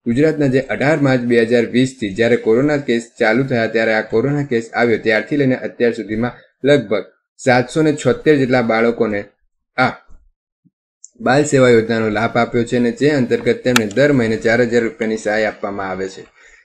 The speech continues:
અઢાર વર્ષ પૂર્ણ થયા બાદ એકવીસ વર્ષ સુધી બાળકને આફ્ટર કેર યોજનામાં સાંકળવામાં આવશે અને છ હજાર રૂપિયાની સહાય આપવામાં આવશે. એકવીસ વર્ષ બાદ જો એમનો ઉચ્ચ અભ્યાસ ચાલુ હશે, તો ચોવીસ વર્ષ અથવા તો એમનો ઉચ્ચ અભ્યાસ પૂર્ણ થયા, બેમાંથી જે વહેલું હોય ત્યાં સુધી તેમને ચા-, છ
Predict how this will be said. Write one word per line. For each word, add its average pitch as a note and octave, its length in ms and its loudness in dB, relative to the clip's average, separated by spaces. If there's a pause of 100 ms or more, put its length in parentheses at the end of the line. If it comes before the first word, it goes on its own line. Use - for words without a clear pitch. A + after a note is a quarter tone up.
(140)
અઢાર C#3+ 280 4
વર્ષ C#3 260 4
પૂર્ણ B2 240 2
થયા A#2 260 0
બાદ G#2+ 240 0 (100)
એકવીસ C#3+ 380 -4
વર્ષ B2 200 0
સુધી A#2 160 -2
બાળકને A2 420 0 (120)
આફ્ટર C#3+ 340 2
કેર C3+ 180 0
યોજનામાં A#2 400 0
સાંકળવામાં A2+ 560 -2
આવશે A2+ 180 -4
અને A2+ 100 -2
છ - 120 -10 (120)
હજાર A2 220 0
રૂપિયાની G#2+ 340 -4
સહાય G2+ 240 -6
આપવામાં G2 380 -8
આવશે. F#2+ 260 -6 (400)
એકવીસ D#3 400 0
વર્ષ C3 260 2
બાદ B2 240 2
જો A#2+ 100 2
એમનો A#2+ 300 2
ઉચ્ચ C3 220 0
અભ્યાસ A#2 340 0
ચાલુ B2 340 2
હશે, A#2 220 -2
તો B2 140 -2 (480)
ચોવીસ D3 380 4
વર્ષ C3+ 280 4
અથવા B2 260 0
તો B2 100 0
એમનો B2 300 4
ઉચ્ચ B2 140 -2
અભ્યાસ A#2+ 340 2
પૂર્ણ C3 240 2
થયા, A#2 240 0
બેમાંથી A#2+ 460 0
જે A#2+ 220 0
વહેલું A2+ 380 2
હોય B2 140 2
ત્યાં C3 260 -2
સુધી A2+ 200 -4
તેમને A2+ 320 -2
ચા-, A#2+ 420 0
છ - 120 -10